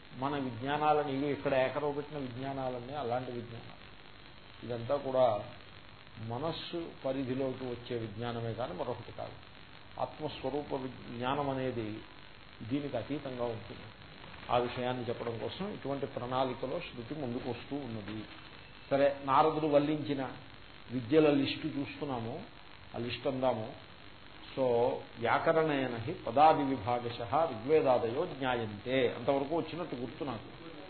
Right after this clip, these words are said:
పిత్రియం శ్రాద్ధకల్పం రాశిం గణితం దైవం ఉత్పాత జ్ఞానం. So, ఉత్పాత జ్ఞానం ఉండేది పాపం, పూర్వం వాళ్ళ దగ్గర ఉత్పాత జ్ఞానం ఉండేది. ఏవో కొన్ని పుస్తకాలలో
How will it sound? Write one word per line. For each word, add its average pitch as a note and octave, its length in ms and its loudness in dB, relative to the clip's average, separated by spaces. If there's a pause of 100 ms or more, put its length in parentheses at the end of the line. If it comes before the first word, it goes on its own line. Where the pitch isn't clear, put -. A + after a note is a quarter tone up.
(420)
పిత్రియం E3 520 4
శ్రాద్ధకల్పం C#3 1080 2
రాశిం C#3 540 2
గణితం D3+ 360 -2 (540)
దైవం D3 380 4
ఉత్పాత F3 640 6
జ్ఞానం. A2+ 720 -6 (640)
So, D#3 60 2 (840)
ఉత్పాత F3+ 360 6
జ్ఞానం E3 440 6
ఉండేది D3 280 2
పాపం, A#2+ 440 2
పూర్వం C3 340 0
వాళ్ళ B2+ 180 8
దగ్గర A#2 240 0
ఉత్పాత D3 460 2
జ్ఞానం B2+ 340 -4
ఉండేది. A2+ 340 -6 (720)
ఏవో C3+ 140 0
కొన్ని C#3 160 -2
పుస్తకాలలో B2+ 1200 2